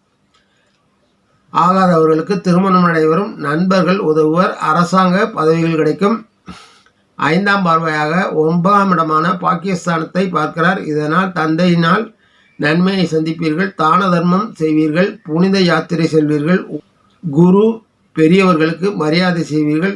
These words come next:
நல்லவர்களின் நட்பு கிடைக்கும். வாகனங்கள் வாங்கும் யோகம் உண்டாகும். செல்வச் செழிப்பு ஏற்படும். பெருந்தன்மை, மதிப்பு, மரியாதை கூடும். ஏழாம் பார்வையாக பதினோராம் இடமான லாப சுகஸ்தானத்தை பார்ப்பதால் எல்லா வழிகளிலும் வருவாய் உண்டாகும்.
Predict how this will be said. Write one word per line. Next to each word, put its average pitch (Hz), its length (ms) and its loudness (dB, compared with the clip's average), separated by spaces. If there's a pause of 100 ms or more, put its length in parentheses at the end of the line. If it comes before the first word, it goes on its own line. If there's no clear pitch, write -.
(120)
நல்லவர்களின் 175 720 0
நட்பு 151 360 -6
கிடைக்கும். 175 420 0 (160)
வாகனங்கள் 170 640 0
வாங்கும் 156 380 0
யோகம் 160 300 0
உண்டாகும். 147 420 0 (280)
செல்வச் 180 360 0
செழிப்பு 165 400 -2
ஏற்படும். 170 340 0 (100)
பெருந்தன்மை, 175 640 2 (160)
மதிப்பு, 160 380 -2 (140)
மரியாதை 156 460 2 (220)
கூடும். 156 340 -2 (800)
ஏழாம் 190 440 0
பார்வையாக 165 600 -2
பதினோராம் 180 500 2
இடமான 156 360 0 (260)
லாப 170 360 2 (120)
சுகஸ்தானத்தை 160 680 -2
பார்ப்பதால் 156 520 -2 (160)
எல்லா 180 200 0 (100)
வழிகளிலும் 160 640 -2
வருவாய் 175 480 2
உண்டாகும். 151 440 -4